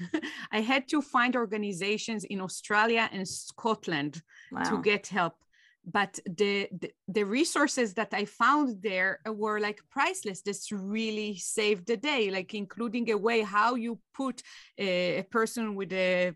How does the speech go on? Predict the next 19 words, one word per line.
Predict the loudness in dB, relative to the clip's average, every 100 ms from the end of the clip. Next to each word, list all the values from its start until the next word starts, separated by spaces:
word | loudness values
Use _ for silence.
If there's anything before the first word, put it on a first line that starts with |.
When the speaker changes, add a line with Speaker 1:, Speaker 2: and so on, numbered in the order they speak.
| _
Speaker 1:
severe | -10 -8 -4 -4
pelvic | -2 -4 -2 -2
girdle | 0 0
separation | -2 -6 -4 -4 -4 -6
into | -6 -4 -2 -2
a |
birthing | 2 2 2 0 0
pool. | -2 -4 -8 -20 -20 -20 _
And, | -2 0 -2 0
uh, | -2 0
it's | 0 0
just, | -2 -2 -2 -2
like, | -2 -2 -12 _ -14 -12 -18 _ _
sometimes | -10 2 4 4 4 0 0
the | -6 -2
answers | 0 2 0 -2 -4 -4
to | -6 2
your | 4 2
questions | 0 -2 0 -2 -6 -4 -4